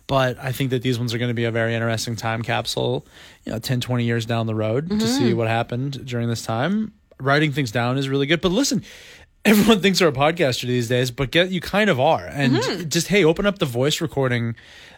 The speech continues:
Speaker 1: app on your phone. You know, make a little, you can do that. Make a
Speaker 2: Mm-hmm.
Speaker 1: daily note to yourself. Anyone can do this. You know, describe what's going on, how you're feeling, and then save that as a little audio diary. And I swear to God, like, as someone who, we have to listen back to ourselves all the time,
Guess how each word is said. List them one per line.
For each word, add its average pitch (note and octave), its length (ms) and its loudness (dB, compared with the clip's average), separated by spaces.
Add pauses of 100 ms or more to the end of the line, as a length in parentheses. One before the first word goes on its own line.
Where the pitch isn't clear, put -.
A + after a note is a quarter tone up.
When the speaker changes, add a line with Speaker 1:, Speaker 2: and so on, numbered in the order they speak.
(100)
Speaker 1:
app C3 240 0
on B2 140 -2
your A#2 120 0
phone. C3 680 -2 (440)
You C#3+ 160 -4
know, A#2+ 160 0
make C#3 280 0
a C#3+ 60 2
little, C3 460 0 (140)
you E3 120 0
can E3 120 0
do D#3 120 2
that. - 400 -4
Make A3 120 0
a - 20 2
Speaker 2:
Mm-hmm. - 80 2
Speaker 1:
daily C#3 360 4
note C#3 340 0
to - 100 -4
yourself. C3 240 0
Anyone D#3+ 280 2
can A#2+ 120 0
do G#2+ 160 0
this. - 260 -8 (460)
You B2+ 80 0
know, B2 120 2
describe B2+ 520 0
what's C#3 160 -2
going C#3+ 240 2
on, C#3 220 2
how A#2+ 200 -2
you're C3+ 180 4
feeling, A#2+ 540 -4
and A#2+ 80 0
then A#2 120 0
save B2+ 240 0
that A#2+ 100 2
as A#2+ 120 2
a A2+ 40 -2
little A2+ 160 -2
audio A#2+ 440 0
diary. A2+ 480 0
And A2+ 80 0
I A2+ 40 0
swear E3+ 200 -2
to E3+ 80 -2
God, C3 200 0
like, A#2 160 -2
as A#2 100 -4
someone B2+ 240 0
who, A#2+ 100 0 (380)
we C#3+ 60 0
have A#2 80 -2
to B2+ 80 -4
listen B2+ 240 0
back B2 240 2
to - 100 -4
ourselves A#2 380 -2
all A2+ 120 0
the A2+ 80 -2
time, A#2 480 -2